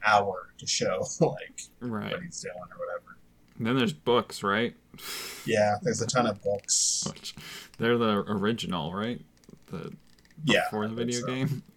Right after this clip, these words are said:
Speaker 2: The
Speaker 1: Yeah, they
Speaker 2: video
Speaker 1: were, like,
Speaker 2: game
Speaker 1: a,
Speaker 2: based on books. That's interesting.
Speaker 1: written in, like, Sweden or something like that.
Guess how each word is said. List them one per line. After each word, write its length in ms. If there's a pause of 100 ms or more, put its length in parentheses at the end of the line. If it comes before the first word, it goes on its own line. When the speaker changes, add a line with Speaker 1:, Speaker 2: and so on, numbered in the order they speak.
(120)
Speaker 2:
The 60
Speaker 1:
Yeah, 60
they 60
Speaker 2:
video 160
Speaker 1:
were, 80
like, 160
Speaker 2:
game 80
Speaker 1:
a, 40
Speaker 2:
based 320
on 200
books. 440
That's 260
interesting. 320
Speaker 1:
written 220
in, 160
like, 220
Sweden 840
or 80
something 360
like 140
that. 140